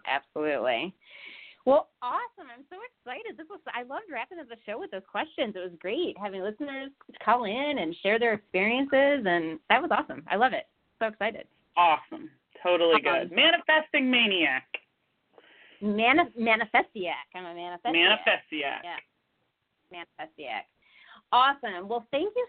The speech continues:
Speaker 1: so much, Nikki, for joining us and for filling in for Kristen tonight. It was so awesome to have you. I hope that in the future you will join us as a guest. Um, I'm sure we'll, there'll be lots of opportunities for you to jump in and help us out. Um,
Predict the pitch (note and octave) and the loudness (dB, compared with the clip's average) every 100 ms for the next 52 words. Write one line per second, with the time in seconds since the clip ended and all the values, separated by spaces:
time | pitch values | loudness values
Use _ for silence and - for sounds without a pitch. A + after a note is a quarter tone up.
0 | - D#4 C#4 A3 A3 G#3+ G3+ G3+ G3+ G3 | -2 -2 0 -4 -4 -10 -6 -6 -6 -6
1 | F3 F3+ F#3 F3 F3+ F#3 F#3 F3+ F#3 F3+ | -6 -6 -6 -6 -8 -10 -10 -4 -2 -2
2 | F3 F#3 F#3+ F3 F3 F3+ E3+ F#3+ D#3+ D#3+ | -4 -4 -4 -6 -6 -6 -4 0 2 2
3 | D#3+ E3 E3+ - - G#3+ A3+ F#3 F#3 G3+ | 4 2 2 0 2 4 4 4 2 0
4 | G3 G3 F3 F3 F3+ F3 E3+ D3+ G3 G3+ | -2 2 0 0 -4 -4 -4 -4 -6 -10
5 | G3+ G#3 F#3 F#3 F#3 F#3 F3+ - F3 F3 | -6 -6 -4 -8 -8 -6 -4 -4 -4 -2
6 | F3 D#3+ D#3+ E3+ F3+ F3 E3+ E3+ F#3 D#3+ | 0 0 0 -2 -4 -2 -2 -2 -2 -2
7 | D#3+ D#3 D#3+ - - - E3+ E3 E3 - | 2 2 2 -2 -8 -2 -2 -2 -4 -2
8 | F3+ E3+ D#3+ F3 F3 F3 E3 E3+ F3 D3+ | 0 2 0 0 2 4 4 4 2 0
9 | F3 - F3 E3 E3 - E3 E3+ D#3 D#3+ | -2 -6 -4 -2 -4 -4 -2 -2 -2 -2
10 | E3+ D#3+ E3 D#3 D#3+ D#3+ E3 D#3+ D#3+ D#3 | -4 -4 -4 -4 -2 -2 -2 0 4 4
11 | E3 _ _ _ - _ _ _ G3+ G3+ | 2 _ _ _ -20 _ _ _ 4 4
12 | F#3 F3 E3+ D#3 F3 | 2 -4 -8 -12 -16